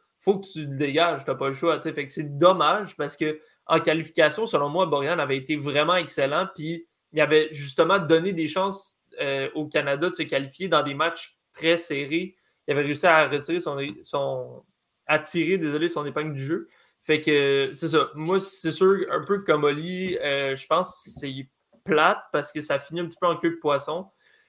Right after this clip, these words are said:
Mais, euh, ça reste qu'on a prouvé contre la Belgique, contre, euh, euh, aujourd'hui contre le Maroc en deuxième mi-temps, qu'on est capable de jouer avec ces équipes-là. Mais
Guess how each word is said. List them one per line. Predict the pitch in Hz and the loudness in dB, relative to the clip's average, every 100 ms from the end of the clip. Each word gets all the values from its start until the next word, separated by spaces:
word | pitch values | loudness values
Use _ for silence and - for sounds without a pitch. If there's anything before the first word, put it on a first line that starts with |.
| _ | _
Mais, | - 131 127 131 131 | -6 0 0 2 2
euh, | 131 131 | 2 2
ça | 147 | 2
reste | 143 175 - | 4 2 6
qu'on | 156 147 - 156 | 6 6 2 0
a | 160 | 0
prouvé | 165 160 190 | 0 2 4
contre | 170 175 | 4 4
la | 170 | 4
Belgique, | 151 147 135 160 180 - _ | 4 0 0 0 0 -4 _
contre, | 160 156 151 165 | -2 0 -2 2
euh, | 147 139 139 139 _ - - _ | 2 2 -2 -6 _ -20 -20 _
euh, | 143 135 131 127 123 - - - | -6 -4 -4 -6 -6 -10 -14 -6
aujourd'hui | 160 147 147 175 | -2 0 0 2
contre | 165 165 | 2 2
le | 151 | 4
Maroc | 139 139 170 | 4 4 0
en | 143 | 0
deuxième | 151 139 143 | -2 -4 -8
mi-temps, | 135 165 | 0 0
qu'on | 170 135 143 | 2 -2 -4
est | 147 | -2
capable | 143 143 208 175 | 0 4 4 4
de | 151 | 2
jouer | 156 | 0
avec | 156 | -2
ces | - 143 | -6 -8
équipes-là. | 135 139 135 156 208 - _ _ _ | -8 -8 -4 -2 -4 -8 _ _ _
Mais | - 139 151 151 156 151 | -8 2 6 8 6 2